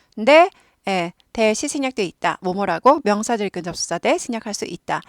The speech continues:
그리고 have to, 뭐뭐 해야 한다. 이 뒤에 거 동사부터 생략할 수 있다. check부터. 네. 그랬더니 "그래,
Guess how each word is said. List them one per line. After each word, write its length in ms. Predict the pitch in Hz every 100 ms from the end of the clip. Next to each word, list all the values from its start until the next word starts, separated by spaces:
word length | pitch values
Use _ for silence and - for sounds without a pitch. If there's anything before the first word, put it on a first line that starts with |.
| - _ -
그리고 400 | 254 277 285 277
have 240 | - 302 302
to, 240 | - 330
뭐뭐 200 | 233 214
해야 120 | 277
한다. 280 | 240 190 170
이 160 | 208 233
뒤에 200 | 233 214
거 260 | - 320 415
동사부터 460 | 220 214 233 - 202
생략할 320 | 262 254 202
수 100 | -
있다. 180 | - 147
check부터. 680 | - - - - 170 277 359 -
네. 180 | - - _ _
그랬더니 380 | - 226 240 302 _ - -
"그래, 680 | - 330 294 214 254 185